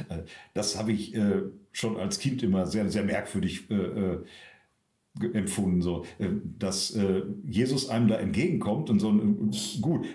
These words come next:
äh, das ist ja schon wunderhaft, äh, genug und, äh, äh, enorm. Und, äh, vielleicht hätte ich jetzt als Jünger gesagt, "Herr, hilf uns."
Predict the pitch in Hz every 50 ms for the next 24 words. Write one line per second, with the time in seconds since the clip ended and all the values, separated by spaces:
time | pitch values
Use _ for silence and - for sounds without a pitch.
0 | - - 120 110 113 110 - 101 101 98 82 104 - - - - - 131 131 -
1 | - 120 117 117 107 98 110 127 147 143 131 113 104 113 123 - - - - -
2 | - - - 113 110 - - 117 101 110 110 113 131 160 - - 123 117 107 -
3 | - - 113 110 107 107 107 107 104 101 - - - 113 104 101 104 113 120 -
4 | - - - - 104 98 - - - - - - 110 107 104 104 - 107 104 104
5 | 120 131 - - 113 127 127 127 123 147 156 - 180 175 - - - 131 123 113
6 | - 131 147 156 151 139 139 127 107 131 135 135 - - - 131 135 135 117 135
7 | 214 285 - - - 110 107 123 185 208 190 - - - -